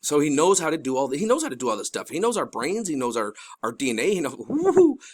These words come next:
he knows how to make it work cause he created it, c-, cause he created us. So you gotta think this has been very, very, very well done. Whoa, hello, thirteen thirty-six,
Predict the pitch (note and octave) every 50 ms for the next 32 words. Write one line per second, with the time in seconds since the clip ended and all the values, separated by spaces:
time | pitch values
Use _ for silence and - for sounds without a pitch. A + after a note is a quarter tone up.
0 | - _ - C#3+ D3 D3 C#3 D#3+ D3+ D3+ D3+ E3+ E3 E3 D#3 B2+ A#2+ E3+ A3+ B3
1 | - _ _ _ - D#3 D3 A3 A#3 - - G#3 A3+ C4 B3+ - - - _ _
2 | - C#3+ - _ - - E3+ F3+ A3 G#3 - A#3 C4 F4 F4 - B4 - - -
3 | _ _ _ _ _ _ _ _ _ _ _ _ _ _ _ _ _ _ _ _
4 | _ _ _ - - - F3+ D#3+ E3+ F3 G3 F3+ - - A3+ G3 D#3 F#3 F#3 -
5 | D3 B2 C#3+ C#3 C#3 C3+ C3+ - _ _ _ C3 A#2 - A#2+ B2+ C#3+ G#3 G#3 G3+
6 | F#3 E3+ C#3+ D3 D#3+ C#3+ C#3 B2 C3 C3 B2+ B2 B2 A#2+ A#2+ A#2 - - _ -
7 | A#2 B2+ A#2 G#2 G#2 G#2 G#2 A#2 C#3 D#3 E3 D#3 D3+ D3 C#3 C#3+ C#3 C#3 C#3 A2+
8 | B2 B2+ E3 D#3+ C#3 C3+ C3+ - - A#2+ A#2+ - C3+ C3+ B2+ - D3+ D3 C#3+ -
9 | F3 F#3+ G3 - -